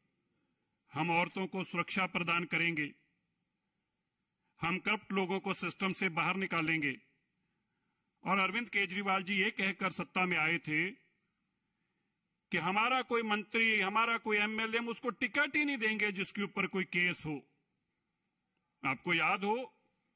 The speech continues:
ये बार-बार उन्होंने अपने इंटरव्यू में कहा और लोगों को ये संदेश देने की कोशिश की। आज वही पार्टी,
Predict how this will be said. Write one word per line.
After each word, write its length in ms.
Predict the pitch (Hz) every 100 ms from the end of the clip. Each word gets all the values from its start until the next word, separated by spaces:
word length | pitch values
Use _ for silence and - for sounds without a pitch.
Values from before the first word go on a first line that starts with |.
| _ _ _ _ _ _ _ _ _
ये 160 | 147 185
बार-बार 460 | 147 165 185 196 233
उन्होंने 200 | 233 226
अपने 200 | 208 214
इंटरव्यू 320 | 190 208 220
में 160 | 220 208
कहा 280 | 196 190
और 300 | 254 196 202
लोगों 260 | 180 185 208
को 160 | 208 214 220 - _ _ _ _ _ _ _ _ _ _ -
ये 140 | 190
संदेश 440 | 185 196 180 247 214
देने 260 | 214 214
की 140 | - 202
कोशिश 400 | 185 180 180 -
की। 220 | 147 123 - _ _ _ _
आज 260 | 139 165 175
वही 240 | 190 196
पार्टी, 500 | 214 190 180 - 247